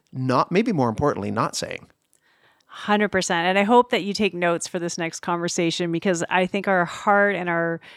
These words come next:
Speaker 2: desire is to destigmatize this conversation in the church, to normalize it, to help us all learn how to create safe spaces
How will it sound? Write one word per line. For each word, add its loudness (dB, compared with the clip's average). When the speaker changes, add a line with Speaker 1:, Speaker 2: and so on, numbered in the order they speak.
Speaker 2:
desire 4
is 2
to -2
destigmatize 0
this 0
conversation -2
in -6
the -2
church, 0
to -8
normalize 0
it, 0
to -6
help 0
us -2
all 4
learn 0
how 0
to -6
create -2
safe -2
spaces 0